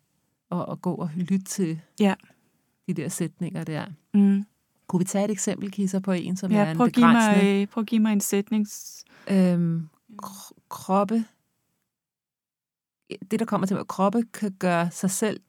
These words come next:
Speaker 1: til skade, men de kan også gøre andre til skade.
Speaker 2: Ja, og det er jo sandfærdigt i forhold til, det er faktisk det, du har oplevet.
Speaker 1: Ja.
Speaker 2: Så, så vi anerkender det.
Speaker 1: Ja.
Speaker 2: Du kan arbejde med at gå tilbage og tage dig af den lille pige, som er blevet bange dengang, ikke? Og anerkende, at du godt kan forstå, at hun er bange.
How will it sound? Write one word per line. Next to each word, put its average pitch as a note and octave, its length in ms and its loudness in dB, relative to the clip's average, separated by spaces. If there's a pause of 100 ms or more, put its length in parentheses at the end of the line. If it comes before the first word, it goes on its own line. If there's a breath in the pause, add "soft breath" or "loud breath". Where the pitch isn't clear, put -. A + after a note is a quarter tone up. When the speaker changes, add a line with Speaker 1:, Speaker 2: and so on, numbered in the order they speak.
Speaker 1:
til - 180 -4
skade, F3+ 480 0
men F#3 60 2
de F#3+ 100 -6
kan F#3 120 -2
også F3+ 100 -4
gøre F#3 160 -2
andre E3+ 280 -4
til F#3+ 80 -10
skade. D3+ 400 -8 (180)
Speaker 2:
Ja, F3+ 220 0 (520)
og G3+ 100 -12
det A3 60 2
er A3+ 40 4
jo G#3+ 60 4
sandfærdigt G#3+ 680 0
i G#3 40 2
forhold G3+ 280 2
til, F#3+ 200 -4
det G3+ 100 2
er F#3+ 60 -2
faktisk F#3 280 -4
det, G3 100 -2
du G#3+ 60 -4
har F#3+ 180 -2
oplevet. - 440 -6
Speaker 1:
Ja. E3 160 -2 (600 soft breath)
Speaker 2:
Så, - 280 -10
så - 140 -10
vi D#3+ 160 -8
anerkender G3 520 2
det. F#3+ 260 -4 (280)
Speaker 1:
Ja. E3+ 180 -6
Speaker 2:
Du F3+ 60 -6
kan F#3 140 -2
arbejde F#3+ 360 2
med G3 80 2
at F#3+ 80 -4
gå F#3 80 -6
tilbage F#3 640 0
og F#3 100 -2
tage F3+ 180 -2
dig F3+ 180 -2
af G3 180 4
den G3 200 4
lille G3 200 4
pige, F#3+ 220 -2
som G3+ 140 2
er F#3 60 0
blevet F3 220 -2
bange E3+ 280 -2
dengang, E3+ 460 -2
ikke? A3+ 180 2 (420 soft breath)
Og - 120 -6
anerkende, F3+ 460 0
at F3+ 60 -4
du - 60 -16
godt F#3 200 0
kan F#3+ 120 -10
forstå, - 220 -6
at F3 60 -4
hun F3+ 160 0
er F#3+ 40 -2
bange. F3 420 -2